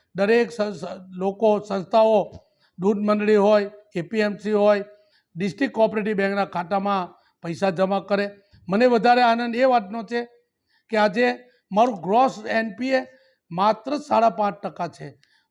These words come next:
આજે મારો ખેડૂત દેવામાંથી મુક્ત થયેલો છે. આજે મને એનો વાતનો આનંદ છે. પચીસ વર્ષથી લોકોએ મને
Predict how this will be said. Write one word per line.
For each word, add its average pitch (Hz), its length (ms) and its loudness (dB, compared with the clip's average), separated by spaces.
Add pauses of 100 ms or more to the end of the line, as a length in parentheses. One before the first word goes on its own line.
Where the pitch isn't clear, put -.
આજે 190 280 -2
મારો 214 320 0
ખેડૂત 226 460 -4 (340)
દેવામાંથી 202 600 -2
મુક્ત 196 460 -6
થયેલો 208 260 -2
છે. 190 400 -8 (220)
આજે 175 200 -8
મને 170 280 -10
એનો 160 180 -12
વાતનો 151 340 -14
આનંદ 156 340 -12
છે. 247 280 -2 (520)
પચીસ 262 460 0
વર્ષથી 254 440 2
લોકોએ 220 380 -4
મને 214 420 -4